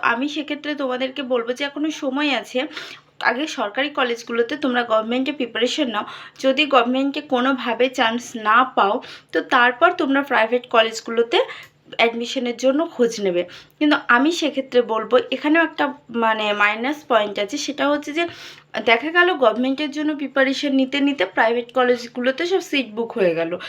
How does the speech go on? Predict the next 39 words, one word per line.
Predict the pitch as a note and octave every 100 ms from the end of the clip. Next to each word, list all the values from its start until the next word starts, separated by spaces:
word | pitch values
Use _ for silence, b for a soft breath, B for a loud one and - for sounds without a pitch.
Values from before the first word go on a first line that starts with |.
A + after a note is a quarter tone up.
| B B
তো | C4+
সেই | C#4 B3+
ক্ষেত্রে | D#4 D4+ D#4+
একটা | D#4 C#4
কথা | A3+ A3+ A#3
বলতে, | G#3+ G3+ G3 -
তোমাদের | - A3+ G#3+ A#3
সাজেস্ট | B3 G3 A#3+ - -
করতে | A#3+ G3 F#3+
পারি | G3 B3+
যে | D4+
প্রাইভেট | D4+ A3 G#3 B3 C#4
কলেজে | - D#4+ D#4 F4
অ-, | - A3 B B B -
তোমরা | C#4 D#4+
খোঁজ | E4 C#4+ C4 C4+
নিয়ে | D4+ F4 C#4+
রাখো, | G#3 - B3+ -
but | F4 A4+ - B B -
গভর্নমেন্টের | A#3 A#3+ D#4+ F#4+ F#4+
জন্য | C4+ C4+ C4
প্রিপারেশনের, | C4 C4 B3 B3 C#4+ D#4 C#4+ -
উম, | B3
মানে | B3 A#3 A3+ G#3+
প্রিপারেশন | A#3+ B3+ C#4 E4
নিতে | D4 C#4+ C#4
থাকো। | A#3 F3+ F3 F3 B B -
তাহলে | B3 D4
কি | D4+ D#4+
হবে, | E4 F4
তোমার | D4 C4
এদিকে | B3+ B3+ D4+
প্রিপারেশনে | C4+ A#3 B3 C4 C#4+ C4+
যদি | C4 C#4
তুমি | C#4+ C#4
গভর্নমেন্টে | A#3+ G3 A#3 C4 C#4
চান্স | C4 A#3 A#3+
পেয়ে | C#4 C#4
যাও, | C#4 E4+